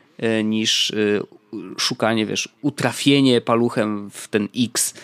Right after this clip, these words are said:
y, bo z-, zdarzało mi się niestety nie trafić tam, gdzie trzeba, a już na przykład przesuwanie okien, czy zmniejsz-, zwi-, zmniejszanie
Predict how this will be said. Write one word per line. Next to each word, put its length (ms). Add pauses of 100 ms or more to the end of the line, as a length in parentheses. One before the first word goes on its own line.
(340)
y, 180
bo 300
z-, 180
zdarzało 440
mi 120
się 300
niestety 440
nie 140
trafić 600
tam, 180
gdzie 140
trzeba, 420
a 80
już 180
na 60
przykład 240
przesuwanie 680
okien, 460
czy 220
zmniejsz-, 440 (100)
zwi-, 500 (100)
zmniejszanie 920